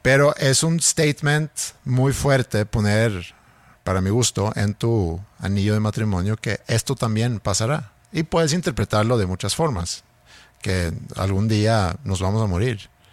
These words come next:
Y pues lo mismo en algún momento pues pasará obviamente con, con este podcast, porque lo que yo vi, eh, en los comentarios de que no, que nunca termine, que, que sigan.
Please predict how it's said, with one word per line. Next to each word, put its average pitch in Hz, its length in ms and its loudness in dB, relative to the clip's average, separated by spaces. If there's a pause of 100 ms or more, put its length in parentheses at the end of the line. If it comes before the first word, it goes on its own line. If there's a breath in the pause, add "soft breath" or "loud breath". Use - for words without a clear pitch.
(420 loud breath)
Y 131 260 4
pues 127 240 2
lo 127 100 6
mismo 135 560 2
en 123 140 0
algún 113 200 2
momento 120 380 0
pues 110 140 -2
pasará 101 380 0
obviamente 107 460 0
con, 98 360 0
con 98 160 -2
este 95 200 -2
podcast, 131 440 0
porque 131 280 0
lo 120 180 2
que 117 140 0
yo 127 160 4
vi, 127 320 2 (420 loud breath)
eh, 113 240 2
en 117 120 2
los 110 140 2
comentarios 104 640 2
de 107 80 0
que 110 120 -2
no, 120 420 0
que 113 120 -4
nunca 113 340 -2
termine, 117 800 0
que, 95 320 -2
que 101 80 -4
sigan. 110 680 0